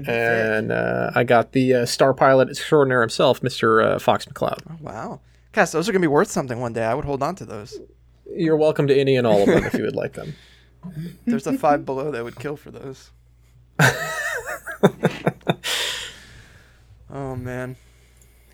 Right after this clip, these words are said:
Speaker 3: Boys. That's it. We're here. Fucking, uh, Randy Pitchford did something dumb again, and the next Call of Duty is coming.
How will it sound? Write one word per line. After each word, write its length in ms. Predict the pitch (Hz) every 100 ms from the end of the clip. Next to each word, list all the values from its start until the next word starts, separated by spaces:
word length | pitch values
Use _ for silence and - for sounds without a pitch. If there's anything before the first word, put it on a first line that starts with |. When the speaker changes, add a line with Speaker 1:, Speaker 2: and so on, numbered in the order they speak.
| -
Speaker 3:
Boys. 560 | 135 175 220 139 - - _ _ _ _ _ _ _ _ _ _ _ _ _ -
That's 220 | 151 165
it. 220 | 160 - - _ _ _ _ _ - - _ _
We're 120 | 135
here. 380 | 131 156 147 110 - _ _ _ _ _
Fucking, 420 | - 147 151 143 143
uh, 500 | 143 139 139 139 127 - _ _ _
Randy 360 | - 139 151 160
Pitchford 420 | 151 160 - 160
did 160 | 139 147
something 360 | 160 - 160
dumb 240 | 135 139 143
again, 380 | 143 147 165 165
and 360 | 143 143 139
the 120 | 151
next 260 | 143 147 -
Call 200 | 165 156
of 100 | 151
Duty 240 | 180 165
is 140 | 127 -
coming. 380 | 131 110 113